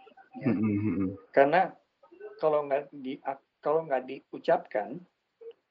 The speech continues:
Speaker 1: orang kan nggak tahu biasanya.
Speaker 2: Mm-mm.
Speaker 1: Ya.
Speaker 2: Mm-mm.
Speaker 1: Kecuali kalau kebetulan ada seorang, ada gay yang kemayu, ya itu menjadi, ya menjadi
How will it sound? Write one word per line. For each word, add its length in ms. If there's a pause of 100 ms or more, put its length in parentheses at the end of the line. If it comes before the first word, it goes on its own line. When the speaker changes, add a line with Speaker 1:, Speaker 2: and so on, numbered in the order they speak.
(120)
Speaker 1:
orang 160
kan 160
nggak 160
tahu 240
biasanya. 480
Speaker 2:
Mm-mm. 220 (920)
Speaker 1:
Ya. 80
Speaker 2:
Mm-mm. 300 (580)
Speaker 1:
Kecuali 480
kalau 240
kebetulan 640
ada 300
seorang, 640 (960)
ada 320
gay 320
yang 240
kemayu, 560 (560)
ya 160
itu 240
menjadi, 480 (1300)
ya 240
menjadi 400